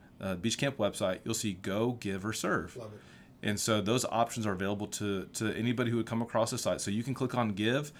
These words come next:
Speaker 1: If you wanna give a dollar, that's awesome. Whatever you'd like to give, whatever God will put on your heart to provide means for a student to be able to participate.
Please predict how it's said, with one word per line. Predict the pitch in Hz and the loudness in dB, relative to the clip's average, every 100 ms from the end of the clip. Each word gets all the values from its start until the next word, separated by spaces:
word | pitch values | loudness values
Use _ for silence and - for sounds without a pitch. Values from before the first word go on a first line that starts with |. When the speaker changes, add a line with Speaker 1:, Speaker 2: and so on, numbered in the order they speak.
| - - - | -18 -16 -12
Speaker 1:
If | - | -4
you | 117 | 0
wanna | 123 | 2
give | 110 107 | 2 0
a | |
dollar, | 90 87 92 82 - | 2 2 2 -2 -6
that's | 107 104 | -4 -2
awesome. | 82 92 - - - - - - - | -2 -4 -6 -10 -14 -18 -20 -18 -4
Whatever | 104 110 131 | 0 4 4
you'd | 147 156 | 4 6
like | 135 127 | 8 8
to | 147 | 6
give, | 123 101 | 0 2
whatever | 95 101 | 0 2
God | 104 110 | 4 4
will | 107 | 2
put | 110 | 2
on | 117 | 2
your | 120 110 | 2 2
heart | 95 82 | 2 0
to | - | -4
provide | 98 101 104 95 | 2 6 6 6
means | 101 107 113 | 2 0 0
for | 104 | -2
a | 90 | -2
student | 107 107 | -2 -2
to | 101 | 0
be | 104 | 0
able | 98 | -2
to | |
participate. | - - 113 - - 92 | -6 -4 -2 -2 -2 -2